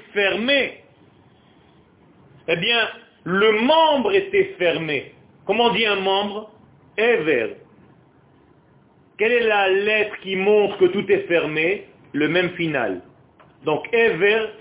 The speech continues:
même, Éver Sagoum, Avram. Avram, c'est Éver, même. C'est-à-dire un membre fermé. Et quand le membre va s'ouvrir,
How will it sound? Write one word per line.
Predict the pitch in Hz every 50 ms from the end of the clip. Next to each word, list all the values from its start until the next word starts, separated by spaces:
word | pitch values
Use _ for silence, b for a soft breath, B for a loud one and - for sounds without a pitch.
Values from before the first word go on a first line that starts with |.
| - -
même, | 147 160 170 170 160 160 160 151 - - - -
Éver | 190 185 151 180 190 165 - -
Sagoum, | 165 143 143 165 202 202 190 - - -
Avram. | 185 - 127 120 120 120 - - - _ _ _ _ _ _ _ _ _ _ _ _ _ _ _ _ _ _ _ _ _ _ _ _ _ _ - _ _ _ -
Avram, | - 170 139 143 135 131 165 214 208 - -
c'est | 175 156 - -
Éver, | 139 139 139 135 165 202 233 220 - - - - -
même. | 180 196 214 196 180 - - _ _ _ _ _ _ _ _ _ _ _ _ _ _ -
C'est-à-dire | 185 - 185 156 160 185 165 175
un | 165
membre | 160 175 196 220 208 185 196 -
fermé. | 196 185 160 147 135 127 - - - - _ _ _ _ _ _ _ _ _ _ _ _ _ _ _ _ _ _ _ _ _ _ _ _ _ _ _ _ _ _ _ -
Et | 196 214 214
quand | 277 277 262 - 262
le | 254 262 262
membre | 240 240 262 277 277 269 226 202 226
va | 240 233 - -
s'ouvrir, | 240 247 220 196 175 185 196 190 208 226 254 277